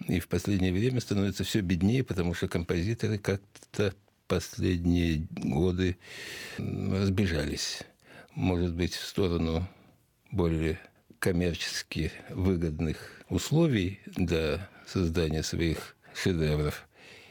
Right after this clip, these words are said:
Или по какой-то иной причине. Но если раньше была секция «Союза композиторов», где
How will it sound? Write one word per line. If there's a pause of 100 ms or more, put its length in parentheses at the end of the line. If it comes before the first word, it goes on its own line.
(260)
Или
по
какой-то
иной
причине. (160)
Но
если
раньше
была
секция
«Союза
композиторов»,
где